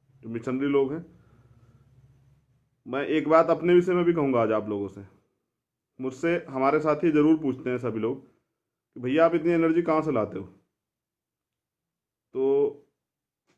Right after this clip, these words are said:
जब आदमी किसी आंदोलन से आंदोलित हो जाता है, जुनून अपने अंदर पैदा कर लेता है, तो फिर उसे किसी भी तरह की जो है भूख, प्यास और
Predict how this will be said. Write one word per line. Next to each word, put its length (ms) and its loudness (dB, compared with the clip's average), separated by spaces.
जब 240 -2
आदमी 400 2
किसी 240 0
आंदोलन 520 4
से 140 -2
आंदोलित 480 6
हो 140 4
जाता 320 0
है, 100 -16
जुनून 400 2
अपने 200 0
अंदर 180 2
पैदा 260 2
कर 140 -2
लेता 260 -2
है, 80 -2
तो 120 -8
फिर 520 -4
उसे 200 -8
किसी 300 -2
भी 120 0
तरह 300 2
की 120 0
जो 200 2
है 380 -4
भूख, 440 0
प्यास 280 4
और 220 -4